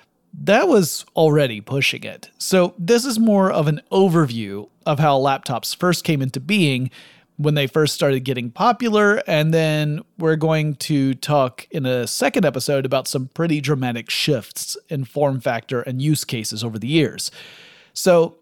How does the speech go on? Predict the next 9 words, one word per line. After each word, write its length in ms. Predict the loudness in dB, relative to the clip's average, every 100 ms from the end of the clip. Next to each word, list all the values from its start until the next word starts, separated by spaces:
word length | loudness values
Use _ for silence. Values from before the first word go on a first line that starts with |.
| _
this 320 | -2 0 2
episode's 440 | 0 0 2 0 2
going 200 | 2 2
to 60 |
really 300 | 2 2 4
be 160 | 2 0
about 320 | 0 -2 -4
how 600 | -4 2 4 2 0 -4 _
we 640 | -4 0 0 0 -4 -10